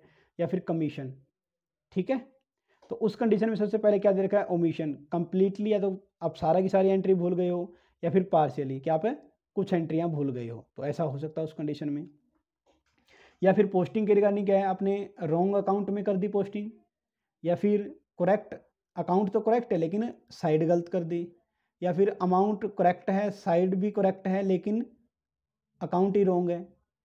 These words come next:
अमाउंट ठीक है, साइड भी ठीक है, यानी कि क्रेडिट साइड करनी थी, जितने अमाउंट से करनी उतनी कर दी, लेकिन क्या है, अकाउंट गलत हो गया।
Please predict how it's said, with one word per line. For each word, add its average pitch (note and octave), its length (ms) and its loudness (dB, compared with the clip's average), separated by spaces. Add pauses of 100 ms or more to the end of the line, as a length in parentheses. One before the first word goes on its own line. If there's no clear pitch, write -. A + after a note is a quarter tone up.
(120)
अमाउंट F3 420 -2
ठीक A#3+ 180 -4
है, G#3 120 -2 (300)
साइड E3+ 220 0
भी A3+ 100 -2
ठीक A3 160 0
है, F3+ 40 -4
यानी E3+ 140 -2
कि - 80 -14
क्रेडिट F3 340 2
साइड G#3+ 220 4
करनी A3+ 240 0
थी, G#3 100 2
जितने F3 240 -4
अमाउंट G3 220 0
से A3 100 -2
करनी G3+ 140 -2
उतनी G#3 220 -4
कर A3+ 100 0
दी, G3+ 120 2
लेकिन G3 220 0
क्या G#3 120 -2
है, A3 200 -6
अकाउंट D#3 300 -4
गलत E3+ 240 -2
हो D#3+ 100 -4
गया। E3 180 -6